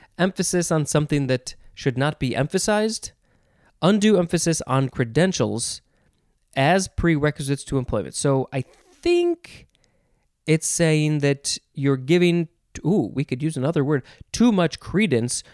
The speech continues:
to the credentials. Like, you have to have this college degree to get this job, but maybe the person is still fairly qualified for this job. So it's, is that credential? You need credentials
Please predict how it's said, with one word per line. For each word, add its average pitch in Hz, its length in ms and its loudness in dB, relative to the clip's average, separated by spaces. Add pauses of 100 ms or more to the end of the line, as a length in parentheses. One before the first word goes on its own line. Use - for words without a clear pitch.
(280)
to 208 200 4
the 147 120 4
credentials. 123 920 -2 (960)
Like, 131 420 0 (140)
you 127 180 2
have 165 280 -2
to 156 80 -2
have 165 320 0
this 151 140 0
college 156 420 -2
degree 143 360 0
to 135 120 -4
get 143 220 0
this 139 180 2
job, 123 480 -2 (400)
but 131 240 -2
maybe 156 300 2
the 139 120 0
person 147 400 -2
is 135 120 0
still 160 380 0 (300)
fairly 170 280 2
qualified 127 600 0
for 127 140 -4
this 117 180 -6
job. 107 380 -2
So 120 220 0
it's, - 280 -4
is - 160 -8
that 156 200 -2
credential? 139 400 -2
You 139 120 2
need 208 440 2 (800)
credentials 160 840 2